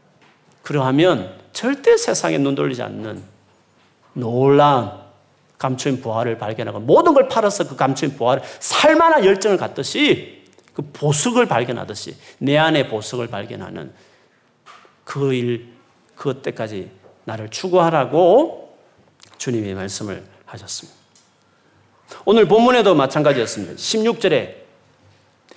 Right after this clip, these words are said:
"그에게서 온 몸이 서로 도움을 주면서 받으면서 자라게 되고 세워진다"고 말해요.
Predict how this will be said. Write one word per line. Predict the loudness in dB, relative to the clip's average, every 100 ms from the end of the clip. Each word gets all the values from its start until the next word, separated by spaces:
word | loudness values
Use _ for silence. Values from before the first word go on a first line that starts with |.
| -16
"그에게서 | 0 6 6 6 6 4 4 6 6 6 2 -4 -14 -20 _ -2
온 | 4 6 8 8 6
몸이 | 4 4 4 4 4 0 -12 -20 _ _ _ _ _ _ _ _ _ _ _ _
서로 | -4 0 2
도움을 | 4 6 4 2
주면서 | 0 0 0 -2
받으면서 | -2 0 0 -2 -4 -2
자라게 | 0 2 0 -4 -6 -8 -18 _ _ -10
되고 | -8 -8
세워진다"고 | -2 -2 -2 -6 -12 -12
말해요. | -16 -16